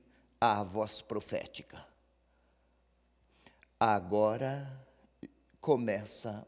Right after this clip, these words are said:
um novo processo. A sexta trombeta tocou,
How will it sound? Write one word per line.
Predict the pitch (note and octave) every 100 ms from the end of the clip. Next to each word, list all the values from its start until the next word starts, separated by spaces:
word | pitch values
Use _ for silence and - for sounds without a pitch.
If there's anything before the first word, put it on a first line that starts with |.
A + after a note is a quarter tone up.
| -
um | C3+
novo | A#2+ A2 G2+ F2+ F#2
processo. | - - - - - - - - - - _ _ _ _ _ - - _ _ _ _ _ _ _ _ _ _ _ _ _ _ _
A | D#3+ D#3
sexta | - - C#4+ D4+ - - B3+ - - - - -
trombeta | G3 G#3 G3 F#3 D#3+ F#3 F3 - A3 A3+ A3 - - -
tocou, | G#3 - E3+ C3 B2 A2 G#2